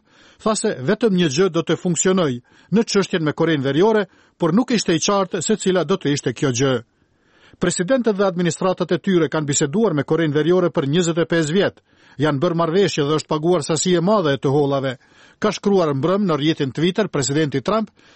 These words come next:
dhe ka shtuar se asgjë nuk ka funksionuar. Marrëveshjet janë shkelur para se ngjyra të terej, duke i mashtruar negociatorët amerikan. Në këtë kuadër, zoti Trump ka shkruar se, "Më falni, por vetëm një gjë do të funksionojë."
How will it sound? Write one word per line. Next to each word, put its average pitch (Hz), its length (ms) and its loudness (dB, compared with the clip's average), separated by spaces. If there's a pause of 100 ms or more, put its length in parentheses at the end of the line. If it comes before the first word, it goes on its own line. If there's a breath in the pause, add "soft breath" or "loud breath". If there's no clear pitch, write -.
(180 soft breath)
dhe 185 140 0
ka 220 120 0
shtuar 214 320 0
se 202 260 0
asgjë 196 480 0
nuk 180 220 0
ka 185 100 0
funksionuar. 175 760 2 (320 soft breath)
Marrëveshjet 175 520 0
janë 147 140 0
shkelur 202 400 0
para 190 200 0
se 170 120 -2
ngjyra 156 300 0
të 139 160 -4
terej, 214 360 2 (360 soft breath)
duke 208 260 0
i 143 60 2
mashtruar 196 580 0
negociatorët 151 800 0
amerikan. 135 600 -2 (440 soft breath)
Në 151 120 0
këtë 180 160 -2
kuadër, 165 440 0
zoti 135 360 -2
Trump 185 380 -2
ka 165 120 -4
shkruar 202 340 0
se, 196 220 -2 (280 soft breath)
"Më 139 120 -2
falni, 151 400 -4 (260 soft breath)
por 143 140 -2
vetëm 220 280 0
një 170 120 2
gjë 180 300 0
do 143 120 -2
të 156 140 -2
funksionojë." 135 760 -2